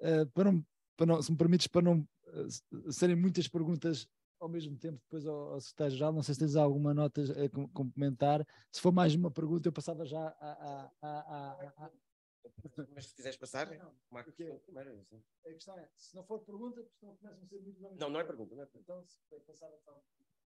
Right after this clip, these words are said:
Speaker 2: Eh, não é pergunta, mas é aqui um bocadinho ser contracorrente. Eh, eu sei que as coisas funcionam assim, que isto é por despacho do ministro. Eu, sinceramente, vou dizer aqui um, uma coisa um bocadinho polémica, mas acho que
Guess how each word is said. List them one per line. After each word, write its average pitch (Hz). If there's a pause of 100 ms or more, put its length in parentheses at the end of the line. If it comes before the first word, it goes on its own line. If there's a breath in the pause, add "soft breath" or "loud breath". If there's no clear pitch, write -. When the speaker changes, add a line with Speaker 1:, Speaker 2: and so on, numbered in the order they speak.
(640)
Speaker 2:
Eh, 110
não 113
é 123
pergunta, 156
mas 127
é 120
aqui 113
um 135
bocadinho 127
ser 120
contracorrente. 117
Eh, 101 (760)
eu 104
sei 131
que -
as -
coisas 104
funcionam 123
assim, 135
que -
isto -
é 98
por 92
despacho -
do 104
ministro. 104 (320 soft breath)
Eu, 92
sinceramente, 107
vou 107
dizer 98
aqui 95
um, 98 (140)
uma 95
coisa 101
um 107
bocadinho 104
polémica, 110 (600 soft breath)
mas 95
acho 95
que 98